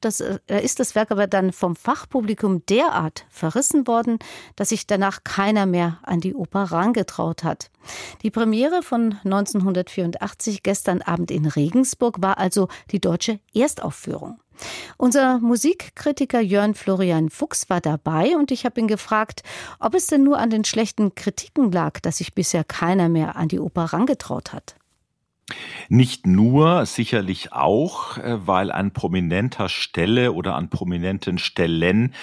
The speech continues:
Speaker 2: dieses Werk wirklich als eklektizistisch kritisiert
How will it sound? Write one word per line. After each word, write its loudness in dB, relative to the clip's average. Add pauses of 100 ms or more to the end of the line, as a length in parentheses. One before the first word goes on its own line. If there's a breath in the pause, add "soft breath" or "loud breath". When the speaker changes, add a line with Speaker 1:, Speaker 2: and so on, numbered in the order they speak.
(320 loud breath)
Speaker 2:
dieses -2
Werk 2
wirklich -2
als -4
eklektizistisch -2
kritisiert -4